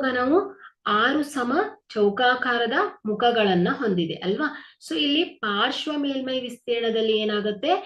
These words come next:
ಮೇಲಿನ ಮತ್ತು ಕೆಳಗಿನ ಮುಖಗಳನ್ನ ಹೊರತುಪಡಿಸಿ ಹೇಳ್ತಾ, ಹೇಳ್ಬೇಕಾಗತ್ತೆ. So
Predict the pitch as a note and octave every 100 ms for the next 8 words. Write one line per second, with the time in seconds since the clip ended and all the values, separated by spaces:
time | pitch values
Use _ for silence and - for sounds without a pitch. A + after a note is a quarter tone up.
0 | - - - A3 B3 C#4 D4+ D4 C#4+ C#4
1 | B3+ C#4+ - A3 A3+ A#3 A#3+ A#3+ A3+ A3
2 | G#3 G#3+ D4+ E4 - A3 A3+ B3 A3+ G3
3 | - C4+ G3+ E3+ F3+ E3+ F#3 F#3+ F3 E3+
4 | D#3+ E3 D#3+ - - - -